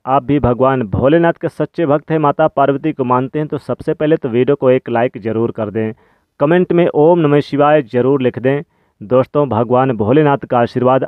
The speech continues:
आपके ऊपर बरसेगा। दोस्तों, भगवान शिव को यह यानी कि तीन चीज़ें अत्यंत वृक्ष प्रिय है, जैसे कि इस वृक्ष की पूजा अगर आप करते हैं सावन के महीने में तो शीघ्र फल की प्राप्ति होती है। दोस्तों, इस वृक्ष के बारे में शास्त्रों में यह भी कहा गया है कि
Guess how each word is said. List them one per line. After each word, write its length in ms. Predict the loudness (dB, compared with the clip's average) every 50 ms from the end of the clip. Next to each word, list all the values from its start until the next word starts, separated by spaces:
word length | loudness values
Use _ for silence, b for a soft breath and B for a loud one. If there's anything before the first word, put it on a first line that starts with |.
| -4
आपके 300 | -4 -4 -4 -4 -6 -8
ऊपर 200 | -8 -6 -6 -6
बरसेगा। 600 | -4 -6 -6 -6 -4 -2 -2 0 0 0 0 -2 -4 _ b b b b b b b b b b 0
दोस्तों, 460 | 0 0 2 2 2 2 2 2 0 -4 _ -6
भगवान 420 | -2 -2 0 2 2 2 2 0
शिव 260 | -2 0 2 2 2
को 360 | 2 2 2 2 2 0 -2 _ _ _ _ _ _ _ _ _ _ _ _ _ _ _ _ _ _ -4
यह 340 | 0 2 4 4 4 2 0 -4 _ _ _ _ _ _ _ _ _ _ _ _ _ _ _ _ _ _ _ _ _ -2
यानी 180 | 0 2 2 2
कि 320 | 2 2 2 2 2 0 -6 _ _ _ _ _ 0
तीन 220 | 2 4 4 2
चीज़ें 280 | 2 0 0 2 4 2 2 0 -4
अत्यंत 500 | -8 -6 _ -2 -2 -2 -2 -6 -6 -6 -2
वृक्ष 320 | -2 -2 -2 -2 -2 -6
प्रिय 300 | -6 -4 -4 -2 -2 0
है, 80 | 0 0
जैसे 240 | -2 -2 -4 -6
कि 280 | -6 -2 0 0 0 -2 -4
इस 180 | -6 -8 -6 -4
वृक्ष 280 | -2 -2 -2 -2 -4
की 100 | -6 -6
पूजा 280 | -4 -2 0 2 2 4
अगर 160 | 4 4 2
आप 140 | 0 0 0
करते 260 | -2 -4 -4 -2 -4
हैं 60 | -4
सावन 340 | -4 -2 0 0 0 0 -2
के 100 | -4 -4
महीने 260 | -4 -2 0 0 0
में 120 | 0 0 0
तो 160 | -2 -4 -6
शीघ्र 560 | -6 -8 _ _ _ -4 -2 -2 0 0 -4
फल 220 | -6 -4 -6 -8 -8
की 120 | -8 -10
प्राप्ति 420 | -8 -6 -4 -4 -4 _ -6 -6
होती 240 | -6 -6 -6 -6 -8
है। 60 | -4
दोस्तों, 320 | -2 0 0 0 0 -4 -6
इस 140 | -6 -6 -6
वृक्ष 280 | -6 -6 -6 -6 -6
के 80 | -6 -2
बारे 240 | 0 0 0 0 0
में 80 | -4
शास्त्रों 460 | -6 _ -6 -4 -4 -4 -4 -4 -4
में 100 | -2 0
यह 120 | 0 0 0
भी 140 | 0 -2 -4
कहा 240 | -4 -6 -6 -6
गया 160 | -2 0 0 0
है 60 | 0
कि 240 | 0 -2 -6 -6